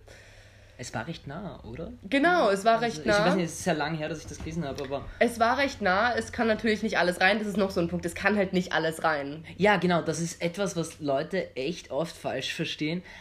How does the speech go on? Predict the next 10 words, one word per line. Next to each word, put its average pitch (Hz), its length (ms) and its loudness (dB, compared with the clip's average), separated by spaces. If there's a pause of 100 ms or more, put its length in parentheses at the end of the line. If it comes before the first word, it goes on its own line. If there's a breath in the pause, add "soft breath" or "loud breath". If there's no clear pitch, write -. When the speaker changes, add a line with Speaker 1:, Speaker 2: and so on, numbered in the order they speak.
(160 loud breath)
Speaker 1:
Ein 143 140 0
Film 180 600 0
ist - 240 -8
nicht 175 360 0
dieselbe 156 480 0
Länge 135 420 -2
wie 127 120 -4
ein 104 220 -8
Buch. 139 280 -2 (160)
Speaker 2:
Genau. 185 440 0